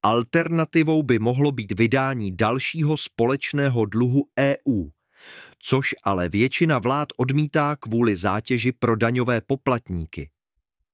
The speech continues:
Ukrajinské ministerstvo zahraničí se vymezilo proti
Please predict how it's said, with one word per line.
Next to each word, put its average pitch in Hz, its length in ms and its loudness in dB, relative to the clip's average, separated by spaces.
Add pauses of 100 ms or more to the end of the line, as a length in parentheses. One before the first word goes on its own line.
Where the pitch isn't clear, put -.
(220)
Ukrajinské 95 680 0
ministerstvo 110 640 -2
zahraničí 123 680 -2
se 131 180 0
vymezilo 151 500 2
proti - 320 -2